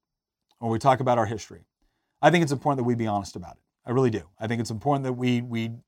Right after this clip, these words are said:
evaluate and reevaluate things that we know or that we think we know about our history, and that we're always open to looking at it from new perspectives. But I also think that there's something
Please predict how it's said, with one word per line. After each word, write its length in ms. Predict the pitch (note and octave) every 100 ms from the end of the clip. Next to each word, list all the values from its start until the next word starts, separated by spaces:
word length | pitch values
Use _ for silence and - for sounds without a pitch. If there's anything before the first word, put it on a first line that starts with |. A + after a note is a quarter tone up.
| _ -
evaluate 800 | A2 B2 D3 E3 D3+ D3+ D3+ D3
and 120 | C#3
reevaluate 800 | D#3+ G3+ C3+ A#2+ G2+ G2 F#2 E2+ _ _ _ -
things 240 | D#3+ D#3+
that 100 | D3
we 140 | C#3 C#3
know 240 | D3+ E3+
or 100 | D#3+
that 100 | D3
we 120 | D3+
think 260 | C#3+ D#3 C#3
we 120 | B2+
know 160 | A#2+ A#2
about 200 | A2+ A2+
our 100 | G#2+
history, 420 | A2 G2+ - - _ _ _ _ _ _ -
and 160 | C#3+
that 120 | C#3 C3+
we're 300 | C#3 C3 C#3
always 360 | D3+ E3 D3+
open 240 | C#3+ C#3 C3+
to 60 |
looking 240 | C3+ C3+ C3
at 120 | B2
it 80 | A2+
from 120 | B2
new 120 | B2
perspectives. 720 | A#2+ G#2 A#2+ F#2+ - - - _ _ _ _ _ _ _ _ _ _ -
But 180 | G#2+ D3
I 100 | D3+
also 300 | E3 E3+ D3
think 220 | C#3 B2+
that 120 | B2
there's 220 | C3+ B2+
something 540 | - C#3+ C3 C3+ B2+